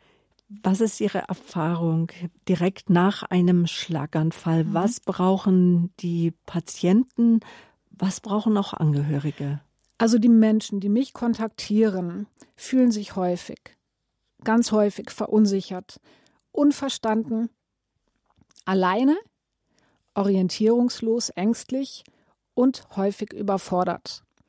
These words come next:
Speaker 2: Bei den Angehörigen ist es so, dass sie mich im Prinzip in allen Phasen einer Erkrankung kontaktieren. Das heißt, wenn sich der Betroffene oder die Betroffene bereits in der Akutphase im Krankenhaus befindet, werde ich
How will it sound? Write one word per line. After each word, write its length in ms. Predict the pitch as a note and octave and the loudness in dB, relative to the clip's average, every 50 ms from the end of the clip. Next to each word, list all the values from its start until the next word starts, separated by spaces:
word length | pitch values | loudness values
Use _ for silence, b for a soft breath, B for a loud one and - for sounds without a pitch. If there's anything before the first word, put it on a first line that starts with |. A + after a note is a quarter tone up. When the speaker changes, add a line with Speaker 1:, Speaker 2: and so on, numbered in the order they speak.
| B B B B B B B - | B B B B B B B -4
Speaker 2:
Bei 140 | - A3 G3+ | -2 0 2
den 160 | G#3+ G#3+ - _ | 0 0 -2 _
Angehörigen 680 | - A3+ C4 C#4 D4 D4+ C4+ B3 C#4 C#4 C4 C#4 A#3+ B3 | -2 0 2 4 4 4 4 2 2 2 0 0 -4 -4
ist 220 | - A#3+ - - | -4 -4 -6 -8
es 100 | A3+ - | -8 -6
so, 140 | - A#3+ A#3+ | -2 0 0
dass 220 | A3+ A3+ G#3+ - - | 2 0 0 0 0
sie 80 | A#3 | 2
mich 200 | A3+ A#3 - - _ _ _ _ _ _ _ | 2 0 0 -4 _ _ _ _ _ _ _
im 180 | - A3+ A#3 A3 | 0 0 0 2
Prinzip 420 | - A3+ A3+ - - D4 C#4+ - | 2 0 0 0 0 -2 -2 0
in 160 | - B3 A3+ - _ | 0 -2 -2 -2 _
allen 320 | - G3+ G#3 A3+ B3 B3+ B3+ | -2 -2 0 2 2 2 0
Phasen 680 | - - A3 G#3 G3 G#3 B3+ C4 B3+ C4+ C4+ C#4 C#4+ - - | 0 -2 -2 -2 0 0 0 2 2 4 4 2 0 -2 -6
einer 240 | - G#3 G#3+ G3+ F#3+ | -4 -2 -2 -2 -2
Erkrankung 800 | - F#3 G3 - - - G3 G3 G3 G3+ - B3 C4+ D4+ - - - - | -4 -6 -6 -6 -4 -2 0 0 0 0 0 2 0 0 0 -4 -16 -10
kontaktieren. 920 | - - A3 G#3 - G#3+ G#3+ - - - - G#3 G#3 A#3 A#3+ C4+ D4+ F4 G4 _ _ _ _ _ _ _ _ _ _ _ _ _ _ _ _ _ b b b b b b b b | -4 -2 -2 -2 0 -2 -6 -6 -6 -2 0 2 4 4 4 2 2 0 -2 _ _ _ _ _ _ _ _ _ _ _ _ _ _ _ _ _ b b b b b b b b
Das 160 | - G3+ - | -10 -6 -2
heißt, 320 | G#3 G#3 A3 G#3+ - - A3 | 0 0 0 0 0 0 2
wenn 140 | G#3+ A3 | 2 2
sich 180 | G#3 A3 - - | 2 0 -2 -2
der 340 | - G#3 G3+ F#3+ F#3+ F#3 G#3+ - _ - | -2 0 2 2 0 -2 -4 -8 _ -10
Betroffene 520 | G3+ - - - A3 B3 - - B3 A#3 | -10 -6 -2 0 0 0 0 0 -2 -2
oder 200 | - G#3 G#3+ G3+ | -2 -2 -2 -2
die 160 | G3 B3 C4+ | -2 -2 -2
Betroffene 580 | B3 B3+ - - A#3 A#3 A3 - A3+ G#3+ G#3+ G#3 | -4 -4 -4 -2 -2 -2 0 0 0 0 0 0
bereits 340 | G3+ G3 G3 F#3 F#3+ F#3+ - | -2 -2 0 0 -2 -2 0
in 220 | - G3+ G3 G3 | 2 2 2 2
der 220 | F#3 F#3+ F3+ F#3+ | 2 2 0 0
Akutphase 580 | G#3 G3 - - C#4 B3 - - B3 B3 G#3+ G3+ | 0 -2 -2 -4 -4 -4 -2 0 0 2 2 0
im 140 | - F#3+ - | 0 -2 -2
Krankenhaus 640 | - - A#3 C4 C#4 C4 C4+ A#3 A3+ A3+ A#3 - - | 0 0 0 0 2 2 2 4 4 4 2 2 -2
befindet, 560 | - G#3+ - - A3 G#3+ A3 A3 G#3 - - B B B B B | -8 -8 -4 0 2 4 4 4 4 0 -4 B B B B B
werde 240 | - G#3 G#3+ F#3+ F3 | -2 -2 0 0 -2
ich 240 | E3+ A3 - - | -4 -6 -6 -10